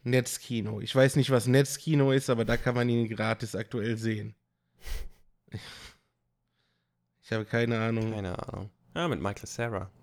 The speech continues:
Speaker 1: Oh, man kann ihn wohl tatsächlich, Netzkino ist scheinbar eine Seite, wo man ihn einfach kostenlos angucken kann.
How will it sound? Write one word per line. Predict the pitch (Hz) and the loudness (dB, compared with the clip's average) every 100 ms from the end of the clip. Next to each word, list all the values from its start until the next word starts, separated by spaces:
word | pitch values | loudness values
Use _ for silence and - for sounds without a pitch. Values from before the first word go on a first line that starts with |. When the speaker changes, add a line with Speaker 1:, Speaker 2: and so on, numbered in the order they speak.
| - | -6
Speaker 1:
Oh, | 135 | 0
man | 147 - 127 123 | 0 0 -2 -2
kann | - 139 | 0 0
ihn | 156 147 - | 2 0 -6
wohl | 123 135 | -4 -4
tatsächlich, | 131 131 - 131 - 139 - - - | -2 -6 -4 -4 -4 -8 -10 -12 -6
Netzkino | 147 147 143 - 180 160 | 0 2 0 0 4 4
ist | 151 | 4
scheinbar | 165 151 143 | 2 4 4
eine | 147 | 4
Seite, | 135 143 156 | 4 4 4
wo | |
man | 151 143 | 6 6
ihn | 135 | 4
einfach | 135 151 | 2 0
kostenlos | - 156 - 156 147 | 0 0 2 2 2
angucken | - 160 151 135 | 2 0 0 0
kann. | 120 117 | 2 2